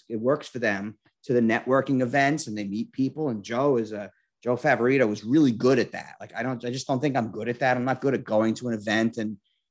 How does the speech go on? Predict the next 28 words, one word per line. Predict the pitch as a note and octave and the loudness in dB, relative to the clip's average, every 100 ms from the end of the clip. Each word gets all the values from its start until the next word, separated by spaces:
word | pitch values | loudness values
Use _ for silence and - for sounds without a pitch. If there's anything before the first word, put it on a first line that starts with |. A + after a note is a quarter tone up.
| _ _ - | _ _ -4
giving | A#2+ A#2+ | -2 -2
my | G#2+ | -4
card | - - A2+ A2+ | -6 0 2 4
out. | A2+ A2+ A2 A2 | 4 4 2 0
And, | G2+ F#2+ G2+ | -6 -10 -10
and, | G2+ G2 | -12 -10
and | G2+ | -10
I | G2 | -10
just, | A2 A#2 | -10 -2
I'm | A#2 | 0
not | A#2 B2+ - | 2 2 0
that | A2 A#2 - _ _ - | 0 0 -2 _ _ -4
guy, | G#2+ A#2+ D3 G3+ - _ _ _ - | 0 0 0 -2 -6 _ _ _ -6
but | A#2+ | -2
Joe | G#2+ D#3 | 2 4
really | C#3+ D3+ B2+ A2 | 6 6 6 6
is. | A#2 C#3 | 4 2
And | G#2+ | 0
that | G#2 | 0
helps | A2+ A#2 | 0 0
me | G2+ A2 A#2+ | -2 2 2
because | G2+ - F#2 - _ - | 0 -6 -8 -10 _ -4
by | G#2 G#2 E2+ _ _ _ | -2 -2 -6 _ _ _
kind | - G2+ | -6 -4
of | G#2 | -2
osmosis, | G2+ - A2+ A#2+ G2+ F#2+ | -4 0 0 0 -2 -8
I | G2+ | -8
get, | F#2+ F#2 | -8 -10